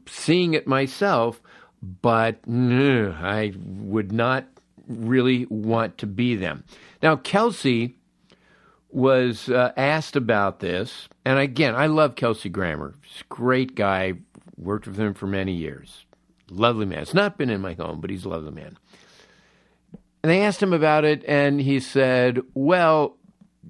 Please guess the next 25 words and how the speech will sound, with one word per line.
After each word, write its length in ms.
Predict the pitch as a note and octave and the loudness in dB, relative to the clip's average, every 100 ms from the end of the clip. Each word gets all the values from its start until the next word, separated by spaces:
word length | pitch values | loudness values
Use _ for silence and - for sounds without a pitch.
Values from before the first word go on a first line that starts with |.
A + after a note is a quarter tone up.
| - | -12
you 260 | - A#2+ D#3 | -2 4 4
got 280 | D3 C#3+ - | 6 2 2
Frasier, 920 | - - E3+ F3+ B2 A#2 G#2+ G#2+ - _ _ _ _ _ | -6 2 4 4 4 2 2 0 -4 _ _ _ _ _
and 180 | B2+ C3 | 2 4
that's 340 | C#3+ C#3 - | 2 0 -4
the 100 | C3 | -4
secret 480 | A#2+ C3+ B2+ G#2+ F#2+ | 0 0 0 -2 -6
sauce." 800 | - G2 D2+ - - - - - _ _ _ _ _ - | -2 -2 -2 -6 -14 -20 -20 -20 _ _ _ _ _ -2
In 100 | A#2+ | 2
other 240 | C3+ C3+ | 2 4
words, 540 | B2+ B2 A#2+ A2 G2+ | 4 2 2 -2 -4
as 160 | A#2+ A2+ | -4 0
long 260 | F#3+ G3+ F3+ | 2 2 2
as 320 | D3+ A#2+ - | 0 -4 -2
you 140 | D3 | 0
got 380 | C#3+ C3+ B2+ - | 4 2 2 -6
Frasier, 840 | - - E3+ D#3+ C3 G2+ G#2 G2+ F#2+ _ _ - _ _ | -20 -2 0 2 0 2 2 0 -4 _ _ -20 _ _
then 720 | - A2+ B2 A#2+ A#2+ A#2+ A2+ - _ _ | 0 4 4 4 4 2 0 -6 _ _
the 120 | A#2+ B2 | 0 2
show 280 | C3 B2+ | 4 2
is 140 | A2+ - | 2 0
gonna 220 | A#2 G#2+ | 0 0
be 180 | G#2 G#2 | 0 -2
a 40 | |
hit. 380 | F2 G2+ D2 | 0 -2 -2